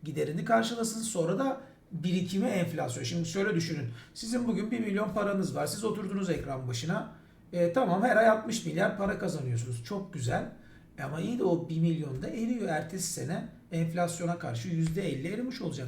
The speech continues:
Dolayısıyla sen bir milyonla hem o altmış milyarı kazanacaksın hem de o bir milyona ayda yüzde dört de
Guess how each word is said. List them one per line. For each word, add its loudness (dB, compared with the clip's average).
Dolayısıyla 0
sen 0
bir 4
milyonla 4
hem 4
o 4
altmış -2
milyarı 2
kazanacaksın -2
hem -2
de 2
o 4
bir 4
milyona 2
ayda 2
yüzde -2
dört 2
de 2